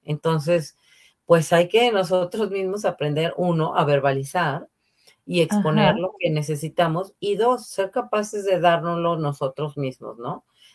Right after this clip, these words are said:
Speaker 1: Darnos ese espacio de amor, de respeto, de comprensión, de gentileza, pero es que ahí empieza.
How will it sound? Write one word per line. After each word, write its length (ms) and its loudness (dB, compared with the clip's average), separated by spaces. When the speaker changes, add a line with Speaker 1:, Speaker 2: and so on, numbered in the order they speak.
Speaker 1:
Darnos 380 4
ese 180 -4
espacio 560 -4
de 80 0
amor, 440 0
de 140 -2
respeto, 880 0
de 160 0
comprensión, 920 -2
de 140 0
gentileza, 760 -2
pero 280 0
es 160 -4
que 100 -2
ahí 180 -2
empieza. 720 -4